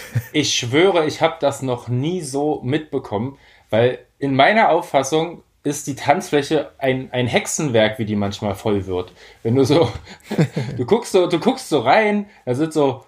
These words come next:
zwei Leute, die sitzen so an der Bar, äh, dreiundzwanzig Uhr fünf, direkt fünf Minuten nach auf-, äh, nachdem der Laden aufgemacht wurde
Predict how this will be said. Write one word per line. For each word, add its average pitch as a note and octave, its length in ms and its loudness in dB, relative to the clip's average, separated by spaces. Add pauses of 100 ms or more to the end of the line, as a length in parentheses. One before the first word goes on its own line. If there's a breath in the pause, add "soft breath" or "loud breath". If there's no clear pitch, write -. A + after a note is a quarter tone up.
zwei C3+ 380 2
Leute, E3+ 500 2
die C#3 360 -2
sitzen C3 360 -6
so A#2 140 2
an B2 140 -2
der A#2+ 120 4
Bar, D#3+ 540 2 (340 loud breath)
äh, C3 320 0
dreiundzwanzig C3 640 0
Uhr C#3 80 -2
fünf, D3+ 280 -2
direkt C3 260 0
fünf C#3 240 -4
Minuten C3+ 280 0
nach B2 140 0
auf-, C3 400 -2
äh, B2 300 0
nachdem B2 320 -4
der B2 100 0
Laden B2 300 4
aufgemacht A#2+ 520 -2
wurde A#2+ 360 0